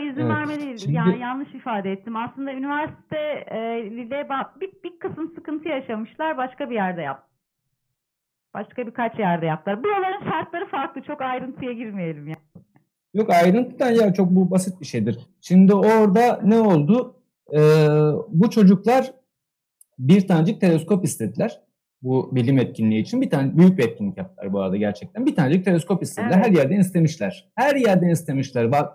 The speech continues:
Speaker 2: e, Van yüzüncü Yıl Üniversitesi'nden, katılan hocalardan, oradan, buradan. E, hiçbiri teleskop göndermedi. En son Antalya'da, bak Antalya'dayım.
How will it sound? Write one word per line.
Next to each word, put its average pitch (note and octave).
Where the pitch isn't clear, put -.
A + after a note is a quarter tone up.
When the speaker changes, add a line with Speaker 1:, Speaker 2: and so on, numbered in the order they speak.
Speaker 2:
e, C#3
Van D3+
yüzüncü C#3+
Yıl C#3+
Üniversitesi'nden, D3
katılan D3+
hocalardan, D3
oradan, E3
buradan. F3
E, C#3+
hiçbiri F#3
teleskop D#3
göndermedi. G#3
En A#3
son C4
Antalya'da, F#3
bak A#2+
Antalya'dayım. A#2